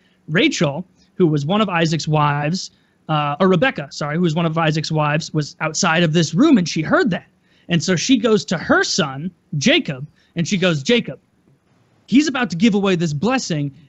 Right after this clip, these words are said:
and Esau's out there hunting. We gotta work, we gotta go right now. We gotta get this blessing right now. You go,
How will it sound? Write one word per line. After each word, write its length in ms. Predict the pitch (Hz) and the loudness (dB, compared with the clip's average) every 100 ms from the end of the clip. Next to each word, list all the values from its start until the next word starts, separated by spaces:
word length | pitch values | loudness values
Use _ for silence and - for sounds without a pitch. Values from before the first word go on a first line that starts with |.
| - | -4
and 300 | 170 160 160 | -2 -2 0
Esau's 380 | 262 262 214 190 | 0 0 0 0
out 140 | 175 | 0
there 100 | 180 | 0
hunting. 360 | 165 233 196 165 | 2 2 2 0
We 80 | |
gotta 180 | 240 254 | 0 2
work, 260 | 208 185 - _ | 2 0 -2 _
we 100 | 190 | -2
gotta 140 | 320 233 | 0 2
go 100 | 175 | 0
right 360 | 147 190 202 | 2 0 0
now. 280 | 165 143 127 _ - | -4 -8 -10 _ -10
We 60 | 208 | -4
gotta 160 | 262 | -2
get 140 | 196 190 | -2 -4
this 160 | 180 | -4
blessing 420 | 151 208 - 180 156 | -2 -2 -2 -4 0
right 220 | 208 196 | 0 -2
now. 160 | 151 | -6
You 200 | 139 170 233 | -6 -4 -2
go, 380 | 202 214 220 | -2 -2 -4